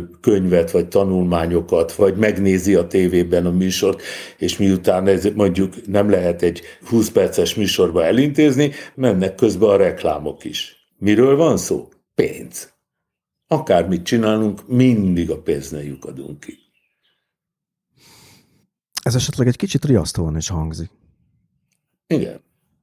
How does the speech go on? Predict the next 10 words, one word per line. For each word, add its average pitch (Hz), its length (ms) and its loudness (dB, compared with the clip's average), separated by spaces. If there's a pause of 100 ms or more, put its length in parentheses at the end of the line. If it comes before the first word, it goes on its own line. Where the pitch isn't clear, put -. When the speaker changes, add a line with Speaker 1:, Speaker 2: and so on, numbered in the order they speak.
(120)
Speaker 1:
Mert, - 260 -4
de 131 140 4
hát 143 200 -2
ez 113 100 2
a 92 80 4
realitás. - 840 -2 (1500)
Ez 127 200 4
eldőlt. 90 880 0 (220)
Ez, 98 200 0
ez, 113 360 2